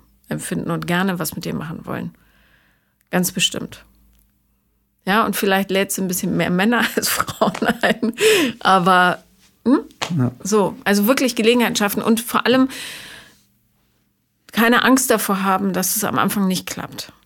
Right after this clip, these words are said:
Speaker 1: Ja, weil wenn, äh, keine Ahnung, nehmen wir an, du willst ein, irgendwas machen und keiner kommt. So, dann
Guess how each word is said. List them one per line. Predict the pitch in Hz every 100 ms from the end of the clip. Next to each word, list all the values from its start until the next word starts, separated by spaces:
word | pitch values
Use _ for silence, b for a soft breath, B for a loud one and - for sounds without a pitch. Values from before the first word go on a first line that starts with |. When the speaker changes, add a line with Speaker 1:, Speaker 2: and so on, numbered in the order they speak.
| _ _ _ _ _ _ _ _ -
Speaker 1:
Ja, | 208 240 240 - _ _ _ _ _ _ _ -
weil | 175 175 185 185
wenn, | 180 190 190 180
äh, | - - 180 180 175 - - _ _ _ _
keine | - 196 180
Ahnung, | 185 185 160 - -
nehmen | 190 190
wir | 185
an, | 185
du | 180
willst | 185 180
ein, | 180 175 175 - _ _ _ _ _ _ _ _ _ _ _ _ _ -
irgendwas | 226 214 185
machen | 185 196 196
und | 180
keiner | 190 185
kommt. | 180 - - - -
So, | - 180 - -
dann | 175 175